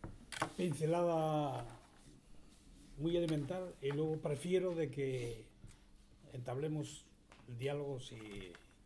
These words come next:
Yo empecé, eh, estuve dos años en Tuilla, en el sesenta, del sesenta y seis al sesenta y ocho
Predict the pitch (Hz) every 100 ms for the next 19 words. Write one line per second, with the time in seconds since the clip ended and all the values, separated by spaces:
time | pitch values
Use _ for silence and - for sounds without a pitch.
0 | - - - - - - - - - -
1 | - - - - - - - - - -
2 | - - - - - - - - - -
3 | - - - - - 135 185 208 - 208
4 | 214 208 202 - - - - - - -
5 | - - - - - 120 - 180 180 185
6 | 185 185 180 156 170 180 180 143 165 131
7 | 151 180 196 202 196 - - - - 123
8 | 131 123 123 147 127 127 127 127 123 131
9 | 127 147 151 123 127 127 175 160 165 -
10 | 139 151 127 127 143 160 - 175